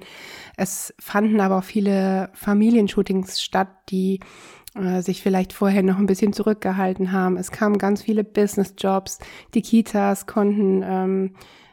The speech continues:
ähm, oder haben die Tore wieder für Fotografen geöffnet, sodass wir da auch die Kita-Kinder wieder fotografieren konnten.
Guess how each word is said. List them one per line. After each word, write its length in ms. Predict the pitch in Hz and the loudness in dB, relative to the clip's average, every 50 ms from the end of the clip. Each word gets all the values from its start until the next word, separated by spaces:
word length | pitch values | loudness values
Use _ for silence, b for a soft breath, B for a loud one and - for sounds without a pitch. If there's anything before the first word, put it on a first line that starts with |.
| B B - | B B -12
ähm, 420 | 196 190 190 185 185 190 185 185 - - | -6 -4 -2 0 2 2 0 0 -2 -2
oder 180 | 208 190 180 | 0 0 2
haben 160 | 202 214 214 196 | 4 4 4 6
die 240 | 208 202 208 208 202 - - _ _ _ _ - | 4 4 4 2 0 -2 -8 _ _ _ _ 4
Tore 400 | - 254 233 226 214 226 214 202 | 6 6 8 8 6 6 4 4
wieder 260 | 202 214 214 208 208 | 4 4 4 4 2
für 360 | 202 - 220 208 202 208 196 | 2 2 2 2 4 2 0
Fotografen 760 | - - 226 208 214 202 - - 185 196 214 220 - 214 196 | 0 2 2 2 2 2 2 4 4 4 4 2 2 0 0
geöffnet, 560 | 185 190 185 190 196 - - 202 196 202 - B B B B B | 0 0 -2 -4 -4 -2 0 0 0 0 -4 B B B B B
sodass 380 | B - 202 190 185 185 - - | B -8 -6 -4 -4 -4 -2 -2
wir 80 | 190 | -2
da 320 | 185 190 190 190 185 180 - | -2 0 -2 0 -2 -2 -4
auch 120 | 185 180 | -6 -8
die 120 | - - 190 | -6 -8 -8
Kita-Kinder 760 | - - 214 202 - 190 185 185 - - 196 190 185 185 | -6 -4 -4 -2 -2 -2 -2 -2 -2 -2 0 0 0 0
wieder 220 | 185 185 185 185 185 | 0 -2 -2 -2 -4
fotografieren 720 | - 202 185 190 - 185 185 - - - 196 190 185 190 185 | -4 -4 -6 -4 -4 -6 -8 -8 -4 -2 -2 0 0 -2 -4
konnten. 480 | - - 190 185 190 190 202 202 196 | -4 -4 -4 -2 -2 -2 -2 -4 -4